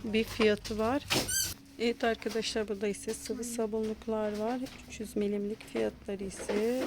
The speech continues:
e, yirmi lira bir fiyatı var. Burada ise şöyle Nehir markasının şöyle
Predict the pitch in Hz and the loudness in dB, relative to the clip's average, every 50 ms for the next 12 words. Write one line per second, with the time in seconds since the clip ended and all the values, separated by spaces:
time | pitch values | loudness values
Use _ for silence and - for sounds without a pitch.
0 | - - - 214 208 208 202 202 185 - 233 233 233 233 240 233 226 214 208 190 | -2 -2 0 2 2 4 4 2 2 2 2 2 2 4 2 2 2 2 2 2
1 | 190 202 208 226 240 226 - - 214 220 - - - 214 214 214 214 - - 233 | 2 2 0 0 -2 -4 -4 -2 -2 0 0 0 2 2 2 2 2 0 -4 -4
2 | 214 226 226 233 262 262 - - - - - - - - - 254 240 226 233 233 | -2 0 0 -2 -2 -4 -6 -8 -8 -10 -10 -14 -10 -4 -2 0 2 4 4 4
3 | 220 - - 240 226 233 247 262 - - - - - - - - - - - - | 4 2 0 2 4 4 4 2 2 -2 -10 -14 -12 -12 -12 -12 -14 -16 -16 -16
4 | - - - - - 233 233 220 214 214 220 240 254 240 226 220 226 240 233 220 | -14 -12 -10 0 4 6 6 6 6 6 4 6 6 6 6 6 6 6 6 6
5 | 220 220 220 214 - - 233 220 - - - 220 214 214 220 240 269 269 254 - | 6 6 4 4 4 2 0 0 0 0 2 2 4 4 4 4 4 2 0 -2
6 | - 240 226 214 202 - 196 214 233 240 | -2 -2 -2 -2 -2 -2 -2 -2 -2 -4